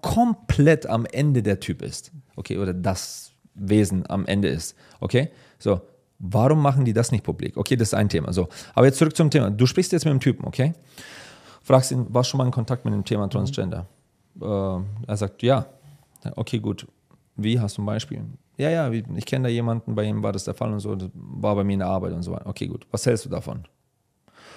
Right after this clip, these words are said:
Speaker 1: "Ja, ich weiß nicht" und so weiter und keine Ahnung, "was hältst du davon?" Sag ich, "Nee, nee, Buddy, ich hab eine Meinung.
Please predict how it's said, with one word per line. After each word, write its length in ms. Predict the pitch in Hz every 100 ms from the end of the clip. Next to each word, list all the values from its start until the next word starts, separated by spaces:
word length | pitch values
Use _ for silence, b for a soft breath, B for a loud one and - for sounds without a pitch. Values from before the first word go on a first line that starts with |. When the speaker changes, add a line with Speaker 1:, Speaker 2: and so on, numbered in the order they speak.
| B _
Speaker 1:
"Ja, 240 | 113 127
ich 140 | 127 -
weiß 240 | 113 117
nicht" 140 | 117 -
und 140 | 110
so 120 | 107
weiter 280 | 104 107 95
und 120 | 95
keine 180 | - 90
Ahnung, 240 | 101 101
"was 180 | 95 -
hältst 240 | 98 95 104
du 60 |
davon?" 240 | 101 101 - b b _
Sag 180 | - 110
ich, 40 |
"Nee, 100 | 123
nee, 60 | 127
Buddy, 200 | 113 104
ich 140 | 98 165
hab 100 | 151
eine 100 | 180
Meinung. 340 | 160 156 87